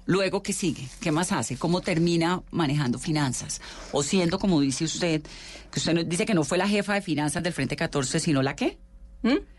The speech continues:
Speaker 1: ¿Cuál es el cargo que dice usted que tuvo?
Speaker 2: Encargada de,
Speaker 1: Encargada de
Speaker 2: encargada,
Speaker 1: finanzas.
Speaker 2: sí, encargada de finanzas de esa
Speaker 1: ¿Cómo
Speaker 2: área.
Speaker 1: termina? Porque eso es un cargo importante, ¿o no?
Speaker 2: Bueno, eso
Speaker 1: ¿Manejar las finanzas de un frente?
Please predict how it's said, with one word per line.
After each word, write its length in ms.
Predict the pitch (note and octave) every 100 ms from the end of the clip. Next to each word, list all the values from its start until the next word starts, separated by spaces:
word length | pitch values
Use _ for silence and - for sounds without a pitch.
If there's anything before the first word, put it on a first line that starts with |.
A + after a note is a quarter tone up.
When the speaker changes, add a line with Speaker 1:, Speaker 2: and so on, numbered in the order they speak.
| -
Speaker 1:
¿Cuál 140 | - E3
es 100 | E3+
el 120 | F#3
cargo 220 | G3 -
que 120 | -
dice 140 | D3+ C#3
usted 180 | - -
que 80 |
tuvo? 100 | F3+
Speaker 2:
Encargada 440 | C4+ B3 B3 F4 D#4
de, 140 | B3+
Speaker 1:
Encargada 340 | A#3 G#3+ F#3+ F#3
de 40 | G3+
Speaker 2:
encargada, 340 | G#3 - C4
Speaker 1:
finanzas. 140 | C#4+ G#3+
Speaker 2:
sí, 100 | A3
encargada 340 | G#3 G3 A3
de 60 | B3
finanzas 480 | A#3+ G3+ A3 A#3 G#3
de 100 | F#3
esa 80 | F#3+
Speaker 1:
¿Cómo 160 | G3+ G#3+
Speaker 2:
área. 60 |
Speaker 1:
termina? 540 | G3+ F3 E3 D#3+ F3 - -
Porque 260 | E3+ D#3+ D#3
eso 100 | F3
es 40 |
un 60 | A#3
cargo 180 | A#3+ A#3
importante, 520 | C4 D#3+ C4+ G3+ C3+
¿o 40 |
no? 180 | C#3 C3 A#2 - - - - - - -
Speaker 2:
Bueno, 200 | - C4+
eso 280 | C4 A#3 C#4+
Speaker 1:
¿Manejar 220 | D3+ D#3+
las 140 | D3+ -
finanzas 340 | F3+ C#3+ D#3
de 60 | D#3
un 80 | F3
frente? 460 | G3 G3 A3+ C#4+